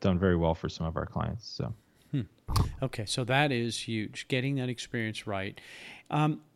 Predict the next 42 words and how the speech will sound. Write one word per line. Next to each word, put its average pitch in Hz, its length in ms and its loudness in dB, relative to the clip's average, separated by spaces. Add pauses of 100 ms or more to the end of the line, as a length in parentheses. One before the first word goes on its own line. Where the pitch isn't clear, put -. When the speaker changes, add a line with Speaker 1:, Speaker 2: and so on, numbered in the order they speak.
(600)
Speaker 2:
when, 180 340 4
when 165 240 2
you 156 100 4
think 214 240 0
about 131 480 2 (640)
the 131 120 0
next 139 400 2
place 127 400 0
to 127 100 -2
go, 113 300 -2
so - 200 -2
I 120 80 0
got 139 200 0
my 147 80 -2
shopping 131 420 -2
cart 110 280 -4
right. 101 280 -8 (200)
I've 113 120 -4
made 135 240 2
it, 135 260 -4
I've 113 200 -4
taken 143 280 0
away 120 260 2
all 117 160 2
the 113 100 0
nonsense. 107 560 -2
I've 107 140 -4
given 139 240 2
them 139 120 2
a 127 60 2
reason 117 580 2
to, 113 800 0 (120)
at - 80 -10
least 151 280 4
I 135 120 0
get 120 220 0
a 123 40 -8
chance 120 400 -2
to 120 100 -2
make 107 220 -2
the - 80 -4
pitch, - 540 -6